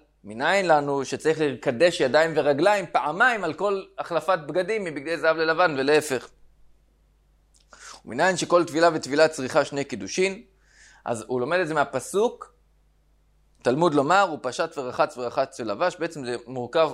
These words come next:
זה שלוש מילים מתוך שני פסוקים, ששם מתואר שכשהכהן גדול פושט את בגדי הלבן, הוא צריך אחר כך לרחוץ, ואז הוא לובש את בגדי הזהב. לרחוץ, מה הכוונה לרחוץ? אז רבי יהודה למד מפה שהוא צריך לטבול.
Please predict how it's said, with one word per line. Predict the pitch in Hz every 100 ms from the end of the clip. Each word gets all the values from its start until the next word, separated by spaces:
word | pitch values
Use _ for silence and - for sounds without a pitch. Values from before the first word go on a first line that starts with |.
| -
זה | 131
שלוש | 120 151 175 170
מילים | 156 160
מתוך | 143 151 151
שני | 151 151
פסוקים, | - 131 147 185 165 - _ _
ששם | 131 180 175 165 135
מתואר | 139 - 151 175 135 120
שכשהכהן | 139 127 120 120 151 165
גדול | 156 165 151 - - _ -
פושט | 143 - 196 175
את | 156 -
בגדי | 107 127 123 147
הלבן, | 165 143 123 139 127 110 - _ _ _ _ _ _
הוא | - 135 135 117
צריך | 113 120 135
אחר | 127 143
כך | 139 -
לרחוץ, | 120 110 107 104 170 214 -
ואז | 139 170
הוא | 175
לובש | 185 220 170
את | 143
בגדי | 147 175
הזהב. | 175 143 156 156 127 101 - _ _ _ _ _ _ _ _ _ _ _ _ _ _ _ _ _ _ _ _ _ _ -
לרחוץ, | 107 139 127 - 208 -
מה | 170
הכוונה | 170 160 165
לרחוץ? | 151 147 120 104 113 -
אז | 123
רבי | 131 147
יהודה | 180 170
למד | 160 156 147
מפה | 143 139 147 165
שהוא | 135
צריך | - 131
לטבול. | 147 156 233 175